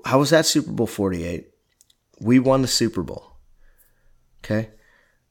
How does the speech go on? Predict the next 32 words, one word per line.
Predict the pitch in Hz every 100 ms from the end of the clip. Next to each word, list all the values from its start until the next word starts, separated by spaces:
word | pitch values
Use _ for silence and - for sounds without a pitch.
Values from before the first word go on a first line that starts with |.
| _ _ _ _ _ -
Within | 113 - 131
months, | 117 123 113 - -
Ty-, | - 110
uh, | - 92 92 90
Russell | 101 110 - 101
Wilson | 101 - 110 110 -
went | 101
through | 101
a | 98
divorce. | 98 139 - - - _ - _ _ _ _ _ _ _ _ _ _ -
Within | 117 123
months. | 127 131 - - - _ _ _ _ -
And | 117 113 110 95 _ _ _ _ _ _ -
the, | 95 127 123 120 113 104 _ _ _ _ _ _ _
nobody | 104 147 202
talks | 196 165 170
about | 147 113 113
it. | - _ _
Nobody, | 120 151 202 196 170
nobody, | 143 170 208 190 - -
very | 151 214
few | - 202
people | 202 185 156
bring | 117 131 131
that | 123
up. | 107 92 _ _ _ -
And, | 143
like, | 202 220
I'm | 208 233
almost | 233 233 -
a | 165
dick. | 120 143 - -